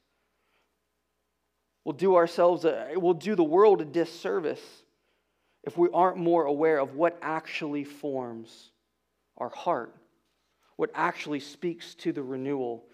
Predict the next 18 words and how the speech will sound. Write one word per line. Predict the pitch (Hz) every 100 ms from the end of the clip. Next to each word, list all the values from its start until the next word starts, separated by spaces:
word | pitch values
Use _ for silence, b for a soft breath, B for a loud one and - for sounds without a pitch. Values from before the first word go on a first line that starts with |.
| b b
in | 147 147 131
our | 131 -
own | 135 131 123
lives. | 117 113 117 _ _ _ _ _ _ _ _ _ _ _ _ _ _ _ _ -
Over | 170
the | 165
last | 165 170 170 - - _
ten | - 180 160
years, | 151 156 147 143 - - _ _ _ _ _ _ _ _ _ -
just | 151 -
being | 170 165
in | 151 139
ministry, | 147 151 - 143 139
I, | 123 131
I've | 139 143
seen | 180 143
countless | - 160 165 170 -
incredible | 143 - 147 143 131 127